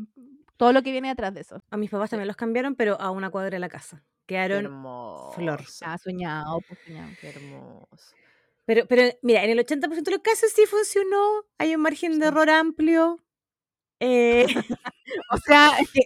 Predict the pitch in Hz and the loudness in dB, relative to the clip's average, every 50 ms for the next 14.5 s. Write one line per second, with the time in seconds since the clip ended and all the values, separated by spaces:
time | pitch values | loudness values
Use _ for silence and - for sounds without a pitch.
0 | - 254 - - - 226 - 294 277 285 294 285 - - 294 285 277 277 277 262 | 2 -2 -10 -8 -8 0 2 4 6 8 6 6 4 2 0 -2 0 2 2 2
1 | - 233 233 240 285 539 587 - - - 622 719 679 554 - - - 254 302 320 | 2 4 4 4 4 4 2 -2 -4 -4 -4 -4 -4 -6 -4 2 4 4 4 4
2 | 339 339 330 311 302 302 285 285 269 262 294 294 330 453 453 - 240 226 - - | 4 2 2 2 2 2 4 4 4 4 4 4 2 2 0 -4 -8 -8 -8 -6
3 | - 269 254 - - 254 269 - 269 233 262 254 262 294 269 294 330 339 330 330 | -6 -6 -6 -4 -2 0 2 2 0 0 2 4 4 4 6 8 10 10 10 10
4 | 311 311 320 320 330 - - 269 262 302 339 349 349 339 320 - 320 294 269 - | 10 12 12 12 10 8 6 4 6 8 10 12 12 10 10 8 4 4 2 2
5 | - 311 339 359 320 277 269 311 - - - 508 415 427 403 523 508 415 440 - | 4 6 8 10 10 8 6 4 -2 -8 -14 -12 -10 -6 -4 -2 0 0 0 0
6 | - 466 523 214 208 202 208 214 208 214 208 202 202 208 214 214 - 220 214 202 | 0 0 0 2 2 0 -2 -4 -2 -2 -2 -2 -2 -4 -6 -6 -8 -8 -10 -8
7 | - 208 202 - - 226 202 214 220 226 220 208 208 - 220 226 220 - 240 240 | -6 -8 -8 -8 -8 -10 -8 -8 -8 -8 -8 -8 -10 -10 -12 -14 -12 -12 -14 -16
8 | - _ - 214 202 202 208 208 208 208 202 208 208 214 220 254 233 - 214 214 | -16 _ -10 -8 -8 -8 -8 -10 -8 -8 -8 -6 -6 -8 -8 -10 -10 -10 -10 -10
9 | 202 208 214 208 - 208 202 202 208 208 208 208 196 185 175 165 - 185 185 190 | -10 -12 -12 -8 -8 -6 -6 -6 -6 -6 -8 -8 -8 -8 -8 -8 -8 -10 -10 -8
10 | 190 196 208 208 - 226 214 - 220 208 - - 220 220 - 226 214 - 214 208 | -8 -10 -10 -12 -14 -16 -16 -16 -16 -14 -12 -12 -12 -12 -12 -12 -10 -8 -8 -8
11 | - 220 277 392 415 214 147 156 170 185 202 - - 160 - 156 - 190 196 - | -8 -12 -12 -8 -8 -8 -6 -6 -4 -6 -6 -4 -6 -6 -8 -6 -6 -8 -8 -6
12 | 165 165 156 147 147 147 - - 165 165 160 156 147 147 - _ _ _ _ _ | -8 -10 -10 -10 -12 -12 -8 -6 -4 -4 -4 -4 -6 -8 -10 _ _ _ _ _
13 | _ _ - - 170 170 175 175 180 165 147 160 - - 175 156 160 156 156 175 | _ _ -12 -10 -10 -8 -10 -8 -6 -6 -6 -6 -6 -8 -8 -6 -6 -6 -6 -6
14 | 214 214 208 202 202 214 - - 262 320 | -6 -8 -8 -10 -12 -12 -12 -12 -14 -14